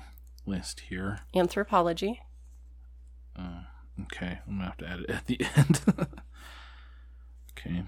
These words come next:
Speaker 1: Anthro. All right.
Speaker 2: Archaeology.
Speaker 1: Archaeology. Okay.
Speaker 2: Uh, let's see. Climb.
Speaker 1: Yep.
Speaker 2: Fighting brawl.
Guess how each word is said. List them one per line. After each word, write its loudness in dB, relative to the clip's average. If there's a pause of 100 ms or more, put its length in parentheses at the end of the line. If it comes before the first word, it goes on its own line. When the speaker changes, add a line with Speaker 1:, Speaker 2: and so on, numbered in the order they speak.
(960)
Speaker 1:
Anthro. 0 (640)
All -6
right. 0 (160)
Speaker 2:
Archaeology. 4 (1300)
Speaker 1:
Archaeology. -8 (400)
Okay. 0 (1400)
Speaker 2:
Uh, 0
let's -6
see. -4
Climb. 6 (1300)
Speaker 1:
Yep. -6 (1040)
Speaker 2:
Fighting 8
brawl. 8